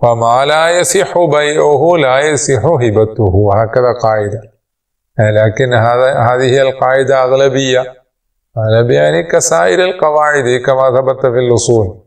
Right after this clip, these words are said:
آه، ما من عام إلا وقد خص. نعم.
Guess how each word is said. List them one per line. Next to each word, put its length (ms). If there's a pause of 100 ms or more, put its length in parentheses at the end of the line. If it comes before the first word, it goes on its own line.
(580)
آه، 120
ما 240
من 240
عام 340
إلا 440
وقد 360
خص. 340 (580)
نعم. 260